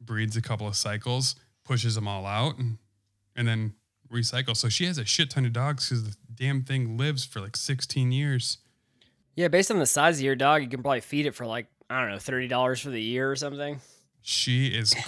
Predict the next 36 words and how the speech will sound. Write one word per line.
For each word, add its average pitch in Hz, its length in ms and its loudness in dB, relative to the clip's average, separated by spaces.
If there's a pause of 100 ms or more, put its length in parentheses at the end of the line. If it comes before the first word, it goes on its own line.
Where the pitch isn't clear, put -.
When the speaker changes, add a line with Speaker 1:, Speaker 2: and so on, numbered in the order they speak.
(240)
Speaker 1:
quite, 113 380 -2 (320)
her 170 240 0
biggest 185 340 -2
thing 185 280 -2
is 135 220 4
because 156 340 2
she's 151 240 2
so 139 180 2
small, 143 320 0
her 120 220 0
bladder 120 500 0
is 101 120 -6
the 104 100 -6
size 120 440 0
of 107 120 -4
a 98 80 -6
fucking 110 440 -4 (360)
Speaker 2:
Uh, 135 400 0
okay. 113 320 -4 (160)
You 131 100 -2
have 123 80 0
to 120 160 -2 (180)
bring 131 160 -2
her 120 80 -2
out 117 160 -2
a 113 40 -2
lot. 104 260 -4 (460)
Well, 156 140 4
or 151 280 6
limit 156 300 4
her 143 100 -2
or 127 640 2
monitor 131 400 0
her 123 180 -2
water 110 380 0
intake. 101 640 -8